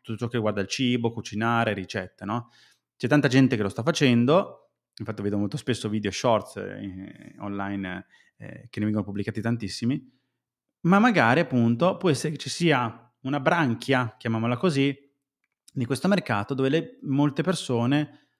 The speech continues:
ancora non si sono inserite, molti creators non si sono inseriti e di conseguenza, eh, potreste creare voi qualcosa di unico e originale che va incontro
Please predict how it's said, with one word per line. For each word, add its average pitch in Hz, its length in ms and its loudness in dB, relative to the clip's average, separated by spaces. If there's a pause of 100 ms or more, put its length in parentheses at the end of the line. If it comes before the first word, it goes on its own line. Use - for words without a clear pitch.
(160)
ancora 147 400 2
non 131 200 2
si 131 140 -2
sono 127 220 0
inserite, 117 720 0
molti 113 200 -2
creators 123 480 0
non 113 120 -2
si 110 100 -6
sono 113 160 -2
inseriti 101 600 -6 (380)
e 165 100 0
di 147 80 0
conseguenza, 139 1000 0 (220)
eh, 107 540 -6
potreste 135 440 -2
creare 165 380 6
voi 139 340 4
qualcosa 135 880 0
di 151 200 -4
unico 123 320 2
e 107 40 -4
originale 107 800 -2 (100)
che 190 140 4
va 202 100 2
incontro 135 880 -4